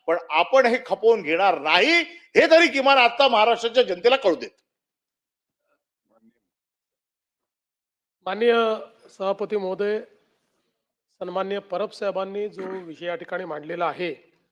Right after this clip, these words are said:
Speaker 2: <clears throat> खरं म्हणजे मी देखील त्याची माहिती घेतली आणि तो व्हिडिओ मी देखील स्वतः बघितलेला आहे.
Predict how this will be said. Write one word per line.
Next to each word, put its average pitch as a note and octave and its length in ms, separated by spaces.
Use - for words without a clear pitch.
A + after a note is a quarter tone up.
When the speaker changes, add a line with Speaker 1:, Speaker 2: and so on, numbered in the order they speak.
Speaker 2:
<clears throat> - 320
खरं A3 160
म्हणजे A#3 420
मी G3+ 100
देखील G#3 260
त्याची G3+ 200
माहिती F3+ 320
घेतली F#3+ 280
आणि G3+ 280
तो G3 60
व्हिडिओ F3+ 300
मी F#3+ 120
देखील G3 280
स्वतः F#3+ 260
बघितलेला E3+ 480
आहे. D#3+ 220